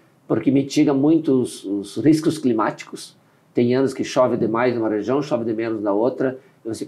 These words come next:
acaba conseguindo ter um equilíbrio de produtividade, um equilíbrio de qualidade do produto produzido, no caso especificamente do algodão, que acaba o clima, às vezes, a, a, a interferindo na qualidade da pluma.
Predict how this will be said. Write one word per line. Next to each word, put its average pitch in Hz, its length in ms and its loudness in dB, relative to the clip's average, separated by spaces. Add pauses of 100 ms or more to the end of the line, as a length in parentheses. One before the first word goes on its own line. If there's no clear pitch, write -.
acaba 117 280 0
conseguindo 123 440 -4
ter - 120 -2
um 131 160 2
equilíbrio 135 560 4
de - 120 2
produtividade, 113 600 0
um 123 60 -2
equilíbrio 127 480 0
de 120 100 -2
qualidade 120 580 0
do 113 80 -4
produto 110 320 -4
produzido, 107 460 -4
no - 40 -6
caso 101 140 -2
especificamente 107 500 -6
do 107 80 -6
algodão, 113 540 -2 (420)
que - 80 -6
acaba 107 240 0
o 104 80 -2
clima, 113 260 0
às 101 80 -6
vezes, 101 200 -2
a, 98 100 0
a, 92 600 -4
a 98 100 -6
interferindo 135 500 0
na 120 80 -2
qualidade 107 420 0
da 101 80 -2
pluma. 135 380 0